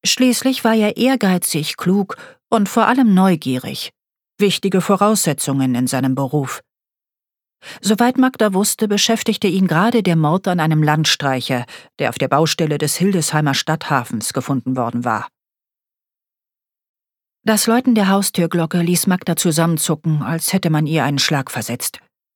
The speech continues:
Sie war wohl kurz eingenickt, hatte kein Auto kommen hören. "Bertram hat einen Schlüssel", das war ihr erster Gedanke. "Er würde niemals läuten, schon gar nicht um diese Uhrzeit. Aber vielleicht hatte er ihn verlegt."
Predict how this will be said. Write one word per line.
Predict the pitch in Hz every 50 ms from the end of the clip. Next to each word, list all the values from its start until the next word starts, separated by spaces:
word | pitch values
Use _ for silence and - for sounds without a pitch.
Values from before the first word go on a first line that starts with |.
| _ _ _ _ _ _ _ _ _ _ _ _ _ _ _
Sie | - - 214 208
war | 226 226 208
wohl | 226 220
kurz | 214 - 247 240 - -
eingenickt, | - 220 233 220 208 185 175 156 151 - - - _ _ _ _
hatte | - - - 123
kein | - - 156 160 151 135
Auto | 156 180 175 - 151
kommen | - - 175 190 190 160
hören. | 147 143 139 139 139 131 - _ _ _ _ _ _ _ _ _ _ _ _ _ _ _ _ _ _ _ _ _ _ _ _ _ _ -
"Bertram | 226 220 226 254 - - 233 226 220
hat | 214 208 156
einen | 190 196 190
Schlüssel", | - - 254 294 - - 123 127 131 - _ _ _ _ _ _ -
das | - 151 143 -
war | - 151
ihr | 147 147 156
erster | 151 156 165 147 - - 131
Gedanke. | - 135 - 127 120 120 113 143 131 123 - _ _ _ _ _ _ _ _ _ -
"Er | - 233 202
würde | 226 254 233 226
niemals | 208 233 302 302 254 208 185 - -
läuten, | 180 185 247 302 - - 131 123 131 131 _ _ _ _ -
schon | - - 135 113 107
gar | 151 165 170
nicht | 156 131 -
um | 151 143
diese | 131 160 156 156 131
Uhrzeit. | 151 196 220 - - - 123 101 - - - _ _ _ _ _ _ _ _ _ _ _ _ _ _ _ _
Aber | - 196 151 147
vielleicht | - - 156 143 147 151 - -
hatte | 156 151 160 160
er | 151 143
ihn | 147 160 151
verlegt." | - - 151 143 175 226 240 - - -